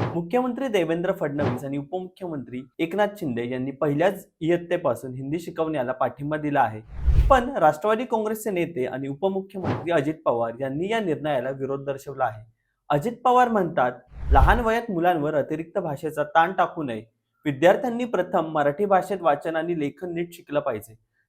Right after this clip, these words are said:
त्यामुळे हिंदी इयत्ता पाचवी पासूनच शिकवावी," ही भूमिका घेत त्यांनी मराठीच्या अस्मितेला पाठिंबा दिला आहे. त्यांच्या या भूमिकेवर काँग्रेस प्रदेश, प्रदेशाध्यक्ष हर्षवर्धन सपकाळ म्हणतात, "ही भूमिका योग्य आहे,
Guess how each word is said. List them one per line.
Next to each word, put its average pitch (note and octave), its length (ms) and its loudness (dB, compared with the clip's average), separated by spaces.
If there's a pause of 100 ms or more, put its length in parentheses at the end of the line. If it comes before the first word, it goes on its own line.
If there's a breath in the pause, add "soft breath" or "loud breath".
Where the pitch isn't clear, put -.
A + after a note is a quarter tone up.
(100)
त्यामुळे A3+ 380 6
हिंदी F#3+ 340 -2
इयत्ता F3 380 2
पाचवी G3 340 2
पासूनच G3 420 -6
शिकवावी," C3+ 460 0
ही C3+ 180 -12
भूमिका E3+ 440 -2
घेत C#3+ 260 -4
त्यांनी C#3+ 340 -4
मराठीच्या D3+ 500 -2
अस्मितेला E3+ 480 -4
पाठिंबा C#3 460 -2
दिला D3 240 0
आहे. A2+ 220 0 (480)
त्यांच्या D#3+ 320 4
या C4 140 8
भूमिकेवर F3 760 0
काँग्रेस D#3 440 -2
प्रदेश, G3 260 -2 (100)
प्रदेशाध्यक्ष F3+ 760 -2
हर्षवर्धन F#3 720 -2
सपकाळ G3 340 0
म्हणतात, B2+ 380 -4 (520)
"ही C#4+ 80 4
भूमिका C4 440 4
योग्य G3 340 4
आहे, A#2+ 280 4